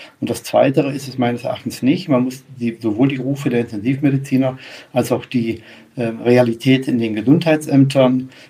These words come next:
äh, die, äh, Rückinformationen, äh, über die Impfrate, äh, und viele andere Parameter einbeziehen und dann eine Bekämpfungsstrategie machen. Nur auf eine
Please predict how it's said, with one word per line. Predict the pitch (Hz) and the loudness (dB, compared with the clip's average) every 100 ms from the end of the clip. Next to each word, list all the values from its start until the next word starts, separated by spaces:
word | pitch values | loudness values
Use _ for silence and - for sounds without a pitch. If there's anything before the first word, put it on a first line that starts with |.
| - | -8
äh, | 117 110 | -4 -4
die, | 104 113 107 107 - _ _ | -6 -6 -6 -6 -8 _ _
äh, | 120 107 - - 85 | -6 -6 -8 -10 -2
Rückinformationen, | 151 151 139 127 123 - 123 113 113 113 143 | 0 2 2 2 0 0 -2 -2 -4 -6 -8
äh, | 120 | -8
über | 113 120 110 | -8 -8 -6
die | 117 | -2
Impfrate, | 175 175 139 135 135 135 131 - - - - | -2 -2 2 2 2 -2 -2 -8 -20 -20 -8
äh, | 117 113 113 | -4 -4 -4
und | 120 131 | 0 0
viele | - - 190 156 | -2 -10 -2 0
andere | 151 143 | 2 0
Parameter | 131 113 113 139 123 113 | -2 -2 2 2 2 -2
einbeziehen | 110 113 - 127 | -8 -6 0 2
und | 127 | 4
dann | 127 | 4
eine | 139 | 4
Bekämpfungsstrategie | 127 - 139 151 - 110 107 110 | 2 0 2 2 0 -4 -6 -6
machen. | 104 101 101 | -8 -8 0
Nur | 127 123 | 2 2
auf | - | 0
eine | 117 123 | 0 -2